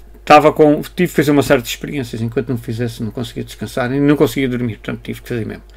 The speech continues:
Hoje de manhã foi complicado. Bem, quando nós vimos aqui à parte do file, vimos aqui à parte das, das preferências,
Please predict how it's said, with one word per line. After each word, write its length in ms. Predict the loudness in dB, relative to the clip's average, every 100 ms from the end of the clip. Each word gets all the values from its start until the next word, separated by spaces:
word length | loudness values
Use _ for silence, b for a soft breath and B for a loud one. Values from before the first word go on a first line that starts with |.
| B B B B
Hoje 180 | -2 0
de 80 | 0
manhã 240 | 2 0
foi 180 | 0 -6
complicado. 480 | -6 -4 -8 -10 -2
Bem, 160 | -2 -2 B B B 0
quando 160 | 2
nós 180 | 4 4
vimos 220 | 6 4
aqui 180 | 4 4
à 80 | 4
parte 280 | 4 2 0
do 60 |
file, 560 | -6 0 2 4 2 0
vimos 240 | 0 0 0
aqui 180 | -2
à 80 | -4
parte 460 | -2 0 0 0 -8
das, 480 | 0 0 0 -8 -8
das 240 | -6 -6
preferências, 840 | -4 -6 0 2 2 -2 -12 -14